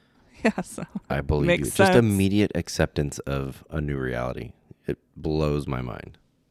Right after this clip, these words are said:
Speaker 1: She was very calm about that. <laughs> So, but I guess what else is there to do in that situation? You just <laughs> gotta go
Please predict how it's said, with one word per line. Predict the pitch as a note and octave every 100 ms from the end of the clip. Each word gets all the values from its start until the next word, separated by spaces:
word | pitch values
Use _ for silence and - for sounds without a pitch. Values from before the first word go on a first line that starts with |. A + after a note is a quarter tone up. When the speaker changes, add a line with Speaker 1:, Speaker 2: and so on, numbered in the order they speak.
| _ _ _
Speaker 1:
She | - A3+
was | G#3+ F#3+
very | E3+ D3
calm | - D3+
about | - - -
that. | E3 - - - _ -
<laughs> | A3 - - - - _ _ - - - - -
So, | - G3+ F3+ E3+ G#3 _ _ _ _ _ -
but | A3+ B3+
I | D4
guess | D#4+ E4+ C#4
what | C4+
else | C4 -
is | B3
there | A3 G#3
to | G3
do | F#3+ F#3
in | F3
that | D#3+
situation? | - F3+ D#3+ C#3+ E3 D#3 D#3+
You | F3
just | E3+ F#3 -
<laughs> | D#3+
gotta | A3+ F#3
go | F#3 G#3 F#3 F3+